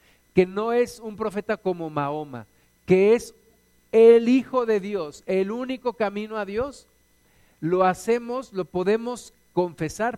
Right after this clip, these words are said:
porque nos lo reveló Dios Padre. Y somos una clase diferente de personas,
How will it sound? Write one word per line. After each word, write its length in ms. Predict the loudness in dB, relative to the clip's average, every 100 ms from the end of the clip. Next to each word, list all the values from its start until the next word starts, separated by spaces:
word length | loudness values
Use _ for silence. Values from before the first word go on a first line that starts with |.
| 0
porque 440 | 2 2 2 0
nos 260 | 0 -6 -6
lo 140 | -8
reveló 500 | -6 -6 -4 -4 -6
Dios 240 | -6 -10 -10
Padre. 460 | -10 -10 -12 -18 -20 _ _ _ _ _ _ _ -12
Y 120 | -12
somos 680 | -6 -4 -4 -6 -10 -14 -20 _ _ _ _ _ _ _
una 540 | 2 2 -2 -4 -6 -12 _ _ _ _ _ _
clase 680 | 2 2 0 -4 -8 -8 -8
diferente 880 | -12 -10 -6 -4 -4 -6 -8 -6
de 100 | -6
personas, 720 | -10 -12 -14 -20 -20 -20 -20